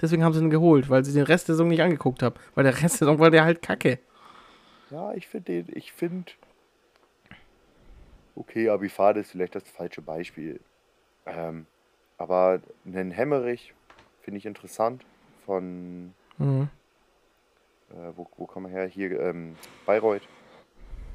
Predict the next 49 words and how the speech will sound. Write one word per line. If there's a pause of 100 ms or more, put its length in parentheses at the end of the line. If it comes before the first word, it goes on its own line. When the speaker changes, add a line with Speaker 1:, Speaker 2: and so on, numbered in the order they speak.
(120)
Speaker 1:
Ich
find
Minos
Guras
nicht
schlecht. (540)
Speaker 2:
Guras
sowieso. (180)
Speaker 1:
Ja,
aus,
aus
Regensburg. (360)
Speaker 2:
Oh,
ich
seh
gerade,
Hemmerich
ist,
glaub
ich,
noch
gar
nicht
fest
da.
Der
wird
nur
getestet. (1500)
Aber
Minos
Guras,
ja,
die
konnten
Tass
Wagner
halten. (720)
Und (100)
Speaker 1:
Ja,
Speaker 2:
als
Speaker 1:
das
ist
Speaker 2:
so
Speaker 1:
aber
die
Speaker 2:
richtig,
Speaker 1:
haben
Speaker 2:
also,